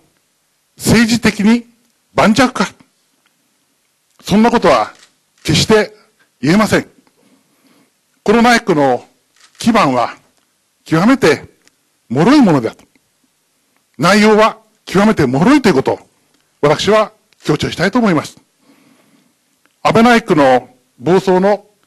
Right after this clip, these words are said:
具体化の一歩一歩が、国民との間での矛盾を深め、あらゆる分野で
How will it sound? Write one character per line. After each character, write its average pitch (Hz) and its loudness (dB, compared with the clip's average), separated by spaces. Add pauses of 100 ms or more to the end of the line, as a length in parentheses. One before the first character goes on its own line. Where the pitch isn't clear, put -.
(220)
具 151 -2
体 226 0
化 214 0
の 107 0 (600)
一 151 -2
歩 - -2
一 285 4
歩 - -2
が、 131 -2 (800)
国 196 2
民 214 2
と 220 2
の 170 2
間 147 2
で 165 2
の 165 2 (500)
矛 151 2
盾 165 0 (160)
を 170 0
深 233 -2
め、 170 0 (800)
あ 165 0
ら 247 2
ゆ 269 4
る 220 2
分 185 2
野 147 2
で 180 0